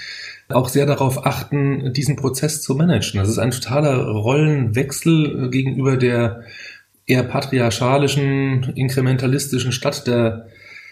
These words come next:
sechziger, siebziger und achtziger, weil natürlich nicht jeder, der sich selbst organisiert, ist jemand, der das aus altruistischen Motiven macht. Wie gesagt, die Politik als Manager auch in diesen Prozessen.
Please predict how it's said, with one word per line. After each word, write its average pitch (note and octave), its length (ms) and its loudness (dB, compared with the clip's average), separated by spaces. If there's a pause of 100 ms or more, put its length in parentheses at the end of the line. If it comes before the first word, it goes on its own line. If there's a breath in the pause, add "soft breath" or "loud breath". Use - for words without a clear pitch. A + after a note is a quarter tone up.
sechziger, C3+ 600 0
siebziger C#3 500 0
und - 160 -4
achtziger, D3+ 640 0
weil B2+ 380 2
natürlich C3 500 2
nicht A#2 220 -4
jeder, C#3+ 300 4
der G#2+ 220 2
sich G#2+ 200 0
selbst A#2 400 -2
organisiert, A#2+ 760 0 (560 soft breath)
ist - 460 -2
jemand, A#2+ 400 0
der A#2+ 60 4
das A2 120 0
aus G#2 140 0
altruistischen B2+ 600 0
Motiven A2 680 0
macht. - 560 -2
Wie B2 180 0
gesagt, - 560 -2
die B2+ 100 0
Politik C3+ 460 0
als A2+ 160 2
Manager A2 400 4
auch F#2 200 0
in A2 120 0
diesen G2+ 220 4
Prozessen. - 520 -4